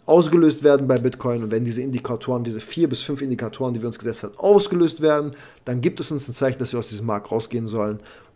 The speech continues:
Und ob wir dann diese Preistargets erreicht haben, diese, diese X, diese, diese Vermehrfachung der Coins, so wie wir sie uns, uns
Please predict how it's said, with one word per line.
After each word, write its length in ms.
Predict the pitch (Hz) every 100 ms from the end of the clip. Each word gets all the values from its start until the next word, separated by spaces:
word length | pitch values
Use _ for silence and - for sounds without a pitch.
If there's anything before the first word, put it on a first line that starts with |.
| _ -
Und 220 | 139 -
ob 180 | 143 131
wir 80 | 139
dann 160 | 135
diese 160 | 123 123
Preistargets 600 | - 143 139 139 123 123
erreicht 400 | 127 127 143 -
haben, 300 | 110 92 104
diese, 300 | 113 107 120
diese 300 | 110 110 113 -
X, 420 | 147 - - - _ -
diese, 240 | 113 117
diese 180 | 110 107
Vermehrfachung 760 | - 127 151 156 143 120 127
der 100 | 117
Coins, 340 | 107 117 110 - - - -
so 220 | 113 151
wie 120 | 135
wir 140 | 131
sie 260 | 123 127 123
uns, 280 | 117 123 127
uns 360 | 123 117 -